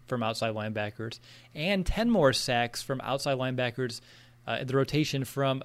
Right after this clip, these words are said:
a year ago. It doesn't feel like it for some reason, but they are there. So that's something, and that's only with one sack being accredited to Robert Quinn so far.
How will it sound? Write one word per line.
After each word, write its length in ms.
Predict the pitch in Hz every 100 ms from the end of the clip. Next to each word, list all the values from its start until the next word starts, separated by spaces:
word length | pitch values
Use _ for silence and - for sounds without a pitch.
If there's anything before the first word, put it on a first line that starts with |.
| -
a 60 | 131
year 360 | 120 123 131
ago. 340 | 123 113 120 - - - - - - - - _ -
It 60 | 151
doesn't 220 | 214 180
feel 200 | 175 226
like 240 | 135 101
it 140 | 143 -
for 100 | 135
some 260 | 151 135
reason, 480 | 139 190 127 123 120
but 220 | 135 147
they 160 | - 151
are 320 | - 147 156
there. 400 | 123 135 139 101 113
So 120 | -
that's 160 | 208 170
something, 380 | 165 185 139 143
and 80 |
that's 120 | 196 247
only 140 | 233
with 180 | 180 -
one 320 | 151 165 170
sack 400 | - 180 170 - 156
being 200 | 156 151
accredited 540 | 151 - - 165 151
to 120 | - 139
Robert 300 | 135 127 -
Quinn 260 | 156 139
so 200 | - 104
far. 320 | - - -